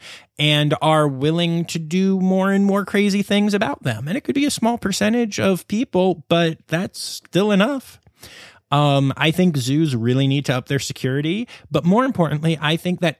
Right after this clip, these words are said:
everyone in this community, whether you work at a zoo, whether you are a fan of a zoo, if you are listening to this podcast, unless it is a hate listen, um, then you love zoos and you need to start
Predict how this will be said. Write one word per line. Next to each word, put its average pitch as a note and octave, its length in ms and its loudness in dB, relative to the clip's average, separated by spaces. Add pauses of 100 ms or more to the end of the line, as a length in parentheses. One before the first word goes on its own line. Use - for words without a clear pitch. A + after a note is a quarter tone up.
everyone F#3+ 720 2
in D#3 240 2
this D#3 220 0
community, G#2+ 600 -2
whether A2+ 480 0
you G#2 200 0
work A#2+ 320 -2
at F#3 80 2
a F#3 100 4
zoo, F3+ 260 2
whether A#2+ 320 0
you A2 200 0
are G2+ 100 -4
a F2 60 -6
fan E3 320 0
of D#3+ 100 0
a D#3+ 60 2
zoo, E3+ 300 2 (340)
if D#3 180 -6
you C#4 140 4
are D4 100 4
listening G#3+ 640 0
to G#3 100 -2
this F3 220 -4
podcast, B2+ 680 -6
unless C#3 300 2
it G#3 80 2
is G#3+ 160 0
a G#3 80 4
hate B3+ 320 -2
listen, G#2 480 -4 (420)
um, D3 580 2
then E3 280 2
you F3+ 180 2
love F3+ 360 0
zoos C#3 480 -4
and C#3 280 0
you D3 220 0
need C3 800 0 (160)
to - 180 -6
start B2 500 -2